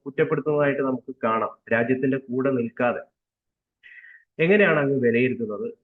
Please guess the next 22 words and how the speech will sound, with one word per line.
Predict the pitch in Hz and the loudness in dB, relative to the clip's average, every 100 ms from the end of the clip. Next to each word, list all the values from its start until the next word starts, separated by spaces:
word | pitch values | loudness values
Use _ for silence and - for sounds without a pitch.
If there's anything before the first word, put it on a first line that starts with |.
| _ _ _ _ - | _ _ _ _ -8
ഏഹ്, | 113 107 107 107 101 - | -4 -2 -2 -4 -8 -2
കഴിഞ്ഞ | 127 139 151 | 2 4 4
ദിവസം | 143 139 143 135 | 4 2 -2 0
പിടിയിലായ | 131 135 139 131 127 | 2 2 2 2 2
നിരവധി | 127 120 123 123 127 110 | 0 -2 -2 0 -2 -2
ഭീകരരുണ്ട്. | 120 120 123 123 101 - _ _ | -4 -2 0 0 -4 -10 _ _
കെമിക്കൽ | 120 127 123 139 | -2 -2 0 2
വെപ്പൺസ് | 120 117 131 131 131 | 2 0 0 -2 -4
ഒക്കെ | 123 123 | -6 -2
ആയിട്ട്, | 117 107 - 113 - _ _ _ _ _ _ | 0 -2 -2 -6 -8 _ _ _ _ _ _
ഏഹ്, | 113 110 104 104 98 | -4 -2 0 -2 -2
മൂവായിരം | 120 131 143 143 | 2 4 4 4
കിലോ | 139 139 131 | 2 2 2
ഉള്ള | 135 127 123 | 2 0 -2
എക്സ്പ്ലോസീവ്സ് | 120 - - - 131 131 135 127 117 | -2 -4 -10 -6 -4 -2 -2 -2 -4
ഒക്കെ, | _ 117 113 - - | _ -4 -4 -6 -12
എക്സ്പ്ലോസീവ്സ് | - - 131 131 135 127 131 | -10 -2 -2 0 -2 -2 -4
ഒക്കെ | 120 | -2
ആയിട്ട് | 113 110 113 | 0 0 -4
ഇത്തരം | - _ 117 147 143 135 | -4 _ -2 2 4 4
ആളുകളെയൊക്കെ | 147 143 139 139 | 4 2 0 -2
പിടികൂടി-, | - 123 135 135 135 | -2 0 2 2 0